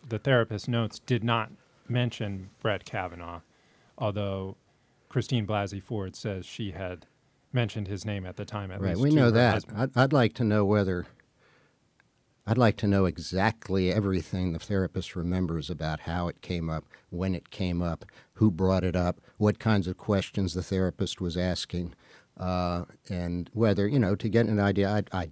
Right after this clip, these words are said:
Speaker 2: doubt that it's true that this is a planted memory, but that's an area that hasn't been explored to my satisfaction.
Speaker 1: Now, what about Kavanaugh's testimony? He came out, um,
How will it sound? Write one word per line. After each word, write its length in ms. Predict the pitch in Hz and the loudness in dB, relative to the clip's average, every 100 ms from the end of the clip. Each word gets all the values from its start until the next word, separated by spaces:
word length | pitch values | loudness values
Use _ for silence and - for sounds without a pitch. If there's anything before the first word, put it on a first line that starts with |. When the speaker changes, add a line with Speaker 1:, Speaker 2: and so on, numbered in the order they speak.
| - | -8
Speaker 2:
doubt 340 | 92 85 104 - | -2 2 2 2
that 120 | 113 | 0
it's 180 | 120 - | 0 -4
true 280 | - 127 | 0 0
that 160 | 127 127 | 0 -2
this 160 | 117 113 | -4 -4
is 100 | 117 | -8
a 60 | |
planted 360 | - 120 113 110 | -4 0 0 2
memory, 360 | 107 113 120 | 2 2 2
but 180 | 95 90 | 0 -2
that's 320 | 104 104 - | 2 2 2
an 80 | 104 | 0
area 240 | 101 95 92 | 2 2 2
that 140 | 92 | 0
hasn't 240 | 95 92 | -2 -2
been 100 | 92 | -4
explored 480 | 87 - - 98 92 | -4 -8 -4 -2 -2
to 80 | - | -4
my 160 | 80 85 | -8 -8
satisfaction. 800 | - 76 71 - 71 69 - - _ - - _ - | -6 -8 -8 -8 -8 -8 -12 -12 _ -20 -20 _ -4
Speaker 1:
Now, 160 | 151 | -2
what 160 | 143 196 | 0 0
about 280 | 180 143 - | 0 0 -2
Kavanaugh's 640 | 143 127 110 101 90 - | -2 0 -2 -6 -12 -8
testimony? 540 | 117 - 110 95 95 | -8 -6 -8 -10 -10
He 180 | 92 135 | -6 -6
came 360 | 135 143 127 123 | -2 0 2 4
out, 320 | 123 120 - | 2 2 0
um, 440 | 117 107 104 104 | 0 0 -2 -6